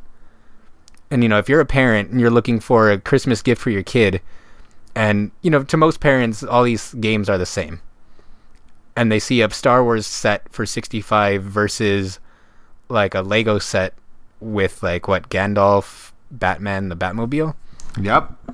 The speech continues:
Speaker 1: And I don't know, I feel like Batman and Star Wars is a, a pretty even trade-off for most people, and selling it at that much cheaper to where you could get a whole nother, like, set of,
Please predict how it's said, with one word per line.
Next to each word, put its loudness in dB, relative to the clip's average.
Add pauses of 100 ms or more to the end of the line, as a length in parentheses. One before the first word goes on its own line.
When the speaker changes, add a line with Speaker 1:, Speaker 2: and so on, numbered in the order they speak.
(120)
Speaker 1:
And -2 (320)
I 0
don't 0
know, 4
I 2
feel 0
like 0 (120)
Batman -2
and -6
Star 0
Wars -2
is -8
a, -6
a -2
pretty -6 (120)
even -4
trade-off 0
for -4
most -4
people, -4
and -2 (260)
selling 2
it 2
at -2
that -2
much -8
cheaper -6
to -2
where 0
you -2
could -8
get 0
a 2
whole 0
nother, -2 (800)
like, -4
set 0
of, -2